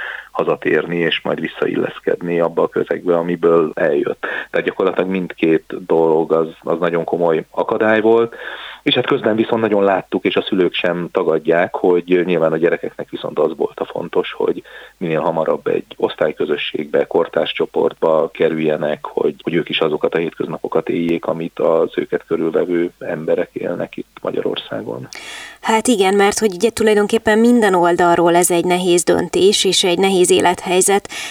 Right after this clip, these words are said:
Speaker 2: ahogy említette, a szülők oldaláról is, de hát a gyerekeknek sem egyszerű, hiszen egyrészt itt nem csak a tanulásról van szó, hanem arról, hogy ugye egy új közösségbe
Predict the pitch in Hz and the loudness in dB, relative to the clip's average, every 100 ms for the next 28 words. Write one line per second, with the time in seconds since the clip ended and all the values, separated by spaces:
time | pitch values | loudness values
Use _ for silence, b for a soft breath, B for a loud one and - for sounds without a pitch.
0 | B - 196 202 214 214 196 175 - 185 | B 2 4 6 4 4 2 0 2 4
1 | 170 - 185 175 196 208 214 202 202 208 | 4 2 0 0 2 2 4 4 4 4
2 | 202 202 208 214 214 202 190 190 190 190 | 4 6 6 4 4 2 2 0 0 2
3 | 220 220 196 180 180 175 - 196 180 - | 2 2 0 -2 -2 0 0 2 0 0
4 | 190 - - 170 196 180 190 185 202 185 | -2 0 0 4 4 2 -2 0 2 2
5 | 190 B B B 208 202 202 - 208 220 | 0 B B B 0 4 4 2 2 2
6 | 214 208 190 214 190 170 156 180 - 170 | 2 0 0 2 2 2 2 0 0 2
7 | 160 170 175 - 180 170 185 170 175 170 | 2 2 2 2 2 2 2 2 4 4
8 | 170 175 180 175 175 175 180 180 185 185 | 4 2 0 0 2 2 4 4 4 4
9 | - 208 175 - 190 170 - 170 | 4 2 2 0 0 -2 0 0